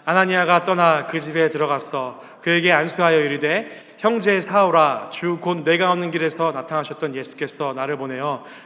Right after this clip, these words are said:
너로 다시 보게 하시고 성령으로 충만하게 하신다." 하니,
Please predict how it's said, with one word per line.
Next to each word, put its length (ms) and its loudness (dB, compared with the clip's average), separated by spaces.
너로 220 2
다시 260 -2
보게 220 0
하시고 500 -4
성령으로 520 -4
충만하게 460 -2
하신다." 440 -6
하니, 340 -16